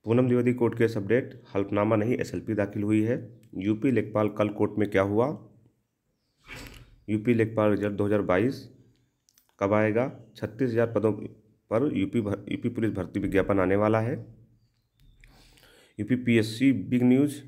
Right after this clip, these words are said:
योग्य नहीं मिले अभ्य-, अभ्यर्थी, पद रह गए खाली। यूपी पीएससी का इंटरव्यू भी चल रहे हैं और यूपी पीएससी का ऑप्शन हटने पे काफ़ी छात्र खुश हैं। इन सभी महत्वपूर्ण खबरों को हम लोग डिटेल से जानने वाले हैं।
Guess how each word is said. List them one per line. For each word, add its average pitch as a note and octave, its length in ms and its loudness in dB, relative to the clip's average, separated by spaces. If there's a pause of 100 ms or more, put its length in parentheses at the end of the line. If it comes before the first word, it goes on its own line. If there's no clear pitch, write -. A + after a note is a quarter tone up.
योग्य A2+ 360 2
नहीं A2 200 2
मिले A2+ 220 2
अभ्य-, G2 320 -2
अभ्यर्थी, G2+ 680 -6
पद G2+ 140 0
रह G2+ 180 2
गए A2 160 0
खाली। F2 420 -2 (2250)
यूपी G#2+ 200 0
पीएससी A#2+ 800 2
का G#2+ 60 2
इंटरव्यू G#2+ 380 0
भी B2+ 60 0
चल B2 180 2
रहे A#2+ 240 4
हैं C#3+ 100 0
और A2 240 -2
यूपी G#2 220 -4
पीएससी A#2 300 -6
का G#2+ 120 2
ऑप्शन A#2+ 240 0
हटने G2+ 300 0
पे A#2 140 0 (720)
काफ़ी F#2 240 -4
छात्र A2 320 -2 (340)
खुश - 220 2
हैं। E2 260 -2
इन A2+ 80 -4
सभी A#2+ 180 -2
महत्वपूर्ण A2+ 340 -2
खबरों G#2+ 220 0
को G#2+ 80 0
हम G#2+ 60 2
लोग A2+ 120 0
डिटेल G2+ 220 0
से G2+ 100 -8
जानने F#2 240 0
वाले A2 220 2
हैं। - 340 -6